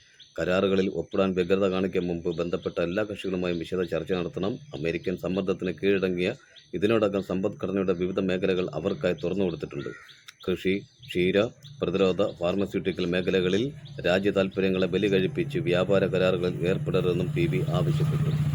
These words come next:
മഹാരാഷ്ട്ര പൊതുസുരക്ഷാ ബിൽ അപകടം. മഹാരാഷ്ട്രയിലെ ബി ജെ പി സർക്കാർ കൊണ്ടുവന്ന പുതിയ പൊതുസുരക്ഷാ ബിൽ ജനാധിപത്യ അവകാശങ്ങൾക്ക് നേരെയുള്ള കടന്നാക്രമണമാണ്. വിയോജിപ്പുകളും വിമർശനങ്ങളും ഉന്നയിക്കുന്ന ആരെയും രാജ്യദ്രോഹിയാക്കി മുദ്രകുത്താനുള്ള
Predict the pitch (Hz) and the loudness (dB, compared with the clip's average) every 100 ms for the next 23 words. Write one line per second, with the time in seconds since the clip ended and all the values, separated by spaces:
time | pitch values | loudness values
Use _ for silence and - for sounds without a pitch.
0 | - - - - - - - - - - | 0 2 0 -2 -4 -4 -4 -4 -6 -8
1 | - - - - - - - - - - | -8 -8 -8 -8 -8 -8 -6 -8 -8 -8
2 | - - - - - - 92 104 117 120 | -8 -6 -6 -6 -8 -4 -2 4 6 6
3 | - 113 101 104 110 110 107 113 101 98 | 6 4 4 2 2 2 4 4 6 6
4 | 92 87 78 82 104 110 104 107 101 101 | 6 4 2 2 4 4 2 2 4 2
5 | 92 101 107 110 101 95 101 95 98 95 | 2 2 0 0 0 2 4 6 4 4
6 | 95 92 92 87 90 98 120 - - _ | 4 2 -2 -2 4 4 4 -4 -20 _
7 | - 95 107 107 101 104 95 92 92 101 | -2 0 2 2 4 4 4 2 2 4
8 | 101 98 - 98 95 98 101 98 92 92 | 4 2 2 4 4 4 4 0 2 0
9 | 92 90 85 85 92 85 87 90 87 87 | 2 0 -2 -2 -4 -4 -2 0 0 0
10 | 87 117 - 85 92 95 90 92 90 98 | 2 0 0 0 2 2 0 -2 -2 0
11 | 90 98 101 98 95 92 92 85 87 92 | 0 -2 -2 -2 0 0 -2 -2 0 0
12 | 87 85 82 92 95 92 85 95 98 92 | 0 -2 0 2 2 2 2 2 2 0
13 | 95 95 90 82 87 85 92 95 85 90 | -2 0 0 0 -4 -2 0 -2 0 -2
14 | 87 87 117 | 0 0 -2